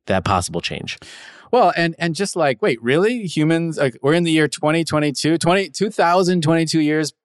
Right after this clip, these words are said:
Speaker 2: after Christ and some, you know, tens of thousands of years of hu-, like, we learned how to make bread. We learned how to make buildings. We learned how to, like, we made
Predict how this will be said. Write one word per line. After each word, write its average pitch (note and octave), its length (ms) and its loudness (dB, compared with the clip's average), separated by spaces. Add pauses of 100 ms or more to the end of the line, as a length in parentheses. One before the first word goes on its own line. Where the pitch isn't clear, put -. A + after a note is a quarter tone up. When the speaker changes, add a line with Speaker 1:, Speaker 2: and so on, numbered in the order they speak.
(120)
Speaker 2:
after C#3+ 300 0
Christ F3+ 560 0
and G#2 300 -4 (500)
some, D#3+ 400 0
you D3+ 100 2
know, C#3 140 2
tens C#3+ 280 0
of C3 120 -2
thousands C#3+ 460 2
of B2 240 -2 (180)
years C#3 380 2
of A2 140 -2
hu-, C#3 160 -2
like, A#2+ 280 0
we C3+ 220 -2
learned E3 240 2
how D#3 100 0
to D3+ 60 2
make C#3+ 220 0 (400)
bread. A2+ 500 0
We B2+ 180 2
learned D3+ 300 2
how C#3+ 220 4
to B2+ 320 2 (200)
make C#3+ 300 -4
buildings. C#3+ 560 2
We C3 160 2
learned D3 300 2
how C#3 140 2
to, B2+ 360 2 (220)
like, C3+ 140 0
we D3 120 2
made D#3+ 320 2